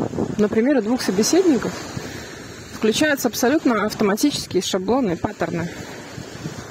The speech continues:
о которых мы даже не задумываемся. Мы даже не делаем паузу, чтобы дать себе возможность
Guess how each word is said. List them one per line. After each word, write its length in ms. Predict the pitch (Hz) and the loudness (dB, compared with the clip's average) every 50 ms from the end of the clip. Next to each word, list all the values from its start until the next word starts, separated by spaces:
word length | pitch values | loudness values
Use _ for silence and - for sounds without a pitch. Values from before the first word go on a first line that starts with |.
| - - - - | -14 -14 -10 -6
о 20 | |
которых 340 | - 202 202 240 226 226 - | -4 -2 2 2 2 2 2
мы 120 | 240 226 214 | 0 2 2
даже 240 | 214 208 202 202 | 2 2 2 2
не 100 | 208 202 | 2 4
задумываемся. 720 | 196 226 214 226 294 339 285 202 175 175 165 180 - - 185 180 185 - - - - - - - - - - - - - - - - - - - - - - - | 4 4 2 4 4 4 4 4 4 2 0 0 -2 -2 -4 -4 -4 -2 0 0 0 -2 -4 -6 -8 -8 -4 -4 -4 -4 -4 -4 -4 -4 -6 -8 -12 -18 -8 -2
Мы 100 | - 196 | 0 2
даже 240 | 190 202 196 185 202 | 4 4 4 4 4
не 140 | 208 202 208 | 4 4 6
делаем 320 | 220 285 392 381 226 202 | 4 4 4 2 2 0
паузу, 500 | 202 - - 214 240 247 233 202 208 202 202 - - - - - - - - - - - - - - - - - - - - - - - - - - - - - - - - - - - - - - - - - - - - - | 0 -2 -2 -2 -2 0 0 0 0 -2 -2 -2 -2 -2 -2 -2 -6 -10 -16 -14 -16 -14 -14 -14 -12 -12 -12 -12 -12 -12 -14 -14 -14 -16 -18 -18 -18 -18 -20 -20 -20 -18 -18 -18 -18 -18 -16 -16 -14 -14 -12 -12 -12 -8 -6 -4
чтобы 500 | - - 208 196 180 196 190 185 180 190 - - - - - - - - - - - - - - - - - - - - - - - - - - - - - - | 0 2 2 2 4 4 2 2 2 -2 -4 -8 -10 -12 -16 -18 -18 -18 -18 -16 -16 -14 -14 -14 -14 -14 -14 -14 -14 -14 -12 -12 -10 -8 -8 -8 -8 -8 -8 -6
дать 240 | 185 196 220 359 - | -2 -2 -2 -2 -2
себе 300 | - - 170 190 247 247 | -2 0 2 2 2 2
возможность 680 | 214 196 185 202 240 294 285 214 202 - - - - | 2 0 2 2 2 4 4 2 2 0 -2 -6 -6